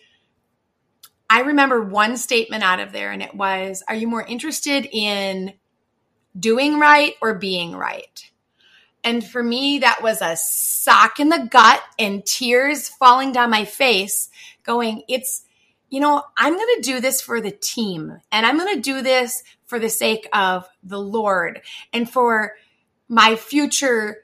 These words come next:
family." 'Cause this was before we had kids. And I remember just going, "I, I have to decide what matters." Sure, I have every biblical ground, you could say, to say,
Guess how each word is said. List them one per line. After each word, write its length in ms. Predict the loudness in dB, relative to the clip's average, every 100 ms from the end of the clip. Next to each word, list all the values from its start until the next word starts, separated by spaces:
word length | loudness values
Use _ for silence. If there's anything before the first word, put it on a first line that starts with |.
| _
family." 840 | 0 2 4 2 0 -4 -10 -18 _ _ _ _ _ -10
'Cause 120 | -6
this 200 | -4 -4
was 160 | -4 -4
before 300 | -4 -2 -4
we 100 | -2
had 220 | -4 -6
kids. 520 | -4 -2 -2 -6 -14 -14 -20 -4
And 100 | 2
I 120 | 4
remember 440 | 4 4 4 4 0
just 440 | 0 0 -2 -10 -16 -20 _
going, 340 | -4 -2 -2 -8 _ _ _ _ _ _
"I, 120 | -10 -10 _ _ _ _
I 120 | 0
have 480 | 0 4 6 6 4
to 100 | -6
decide 720 | -6 -2 4 6 6 2 -4
what 160 | -8 -4
matters." 680 | 0 2 0 -6 -12 -12 -14 -20 -2
Sure, 240 | 2 6
I 140 | 8 6
have 200 | 4 6 8
every 340 | 8 6 0
biblical 680 | 0 -2 2 2 4 2 0
ground, 560 | 4 8 8 8 4 -4
you 100 | -8
could 220 | -10 -6
say, 360 | -2 0 0
to 140 | -4 -6
say, 320 | 0 0